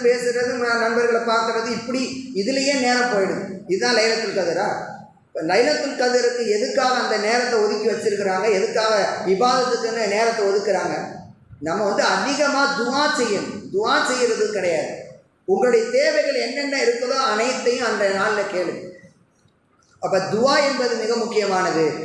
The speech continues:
"நரக நெருப்பிலிருந்து எங்களை விடுதலை செய்வாயாக" என்ற துவா, அதே போல "எங்களை, எங்களுடைய பாவங்களை எல்லாம் மன்னிப்பாயாக" அப்படிங்கிற அந்த துவா,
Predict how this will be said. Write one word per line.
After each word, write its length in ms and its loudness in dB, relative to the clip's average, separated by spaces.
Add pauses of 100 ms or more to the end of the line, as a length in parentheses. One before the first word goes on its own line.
(120)
"நரக 300 2
நெருப்பிலிருந்து 560 0
எங்களை 360 2
விடுதலை 340 2
செய்வாயாக" 760 0 (260)
என்ற 500 2 (200)
துவா, 260 4 (560)
அதே 160 4
போல 180 2
"எங்களை, 360 0
எங்களுடைய 440 0
பாவங்களை 380 0
எல்லாம் 260 0
மன்னிப்பாயாக" 800 0 (220)
அப்படிங்கிற 380 0
அந்த 240 2
துவா, 340 2